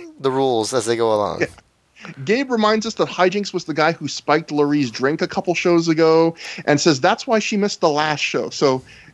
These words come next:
Speaker 2: Gabe doing some good detail work here where, like, not only did, are we play-, paying off that she was drugged, but that even explains why she missed the last show. So
Speaker 1: And it made her so ill that she missed, like, a whole, like, a whole extra, like, couple weeks,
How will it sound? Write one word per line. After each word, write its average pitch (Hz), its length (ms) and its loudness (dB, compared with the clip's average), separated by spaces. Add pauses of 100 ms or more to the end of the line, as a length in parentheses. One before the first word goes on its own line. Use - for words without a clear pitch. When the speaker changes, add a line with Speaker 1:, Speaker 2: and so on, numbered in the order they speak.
Speaker 2:
Gabe 220 320 0
doing 226 240 2
some 185 340 -2
good 170 300 -6
detail 185 420 0
work 147 220 2
here 160 160 -2
where, 143 180 2
like, 139 280 2 (260)
not 214 160 0
only 277 160 0 (140)
did, 339 160 -2 (160)
are 160 80 2
we 180 180 -2
play-, - 360 -4 (100)
paying 269 400 -2
off 220 300 2
that - 180 0
she 202 160 -4
was 143 200 0
drugged, 131 480 0 (280)
but 202 140 2
that 247 160 0
even 240 180 -4
explains 196 500 -2
why 170 120 2
she 156 180 -2
missed 151 240 0
the 120 80 -2
last 113 200 -2
show. 113 260 -4
So 139 200 -2 (120)
Speaker 1:
And 180 120 0
it 190 80 0
made 208 220 -2
her 254 140 0
so 220 480 0
ill 165 340 0
that 131 100 -2
she - 140 -2
missed, 160 260 0
like, 156 240 -2
a 139 80 0
whole, 160 160 -2
like, 156 140 -4
a 143 120 0
whole 175 260 0
extra, 165 380 -4
like, 113 360 -4
couple 120 280 0
weeks, 165 440 -2